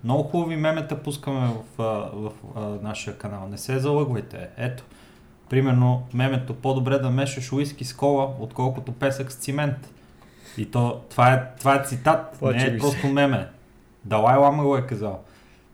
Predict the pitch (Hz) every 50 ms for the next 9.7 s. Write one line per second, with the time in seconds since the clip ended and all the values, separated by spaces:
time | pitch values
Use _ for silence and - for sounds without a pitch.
0 | _ - 131 - 139 139 139 - 147 147 135 - 120 107 107 139 147 143 127 143
1 | 147 147 139 139 135 123 127 - 123 123 123 120 - - 123 127 135 131 127 127
2 | 123 127 131 127 - - 127 131 131 127 120 113 113 113 107 107 110 - 104 104
3 | 104 107 101 95 - - _ _ _ _ - 135 127 - 139 127 - 110 101 104
4 | 123 127 - - 117 113 120 127 131 135 131 - 170 170 175 - - - - -
5 | - 110 107 110 107 107 - 135 139 135 135 127 127 131 131 127 - - 143 139
6 | 135 127 123 123 120 117 117 110 120 120 131 135 135 120 117 107 98 90 90 95
7 | 98 - - 113 110 113 - - 120 120 127 123 123 - - - - - _ -
8 | - - 120 110 110 107 95 104 - - - - - - - - 110 110 104 95
9 | 104 - - - 123 127 - - 110 101 104 98 92